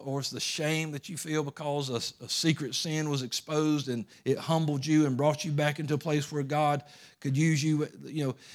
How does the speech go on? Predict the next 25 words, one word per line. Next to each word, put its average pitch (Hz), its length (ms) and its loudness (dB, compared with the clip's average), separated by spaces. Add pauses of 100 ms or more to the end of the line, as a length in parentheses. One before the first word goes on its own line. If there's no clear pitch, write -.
(120)
if - 240 -4
you 180 100 2
take 175 300 0
all 190 240 6
that 202 180 6
away, 196 380 6
then 143 200 2
the 131 80 2
tenderness 151 680 2
that 139 240 -10
you 160 100 -4
need, 127 500 0 (460)
the 127 80 -2
experience 180 640 0
that 135 240 -6
you 143 80 -6
need 139 340 -2
to 117 160 -4 (220)
walk 170 400 2
with 151 140 0
others 156 420 2
in 135 120 0
that 139 180 0
same 156 320 0
place, 165 480 -2